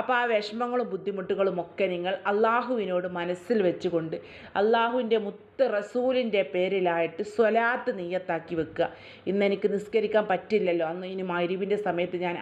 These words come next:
ആയിരം സ്വലാത്ത് ഞാൻ ചൊല്ലും, ആയിരം സ്വലാത്തുൽ ഫാത്തിഹ ഞാൻ ചൊല്ലി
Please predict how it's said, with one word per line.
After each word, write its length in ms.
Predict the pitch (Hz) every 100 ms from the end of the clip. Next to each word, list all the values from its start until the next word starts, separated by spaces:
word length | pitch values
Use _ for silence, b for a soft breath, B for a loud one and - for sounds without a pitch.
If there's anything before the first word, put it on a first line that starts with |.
| 175
ആയിരം 320 | 185 208 202 196
സ്വലാത്ത് 420 | 196 175 180 - 180
ഞാൻ 100 | 175 175 170
ചൊല്ലും, 260 | 165 165 - B B B 196
ആയിരം 320 | 226 233 233 208
സ്വലാത്തുൽ 500 | 208 202 208 208 240 240
ഫാത്തിഹ 380 | 196 202 226 226 202
ഞാൻ 100 | 190 190
ചൊല്ലി 220 | 190 196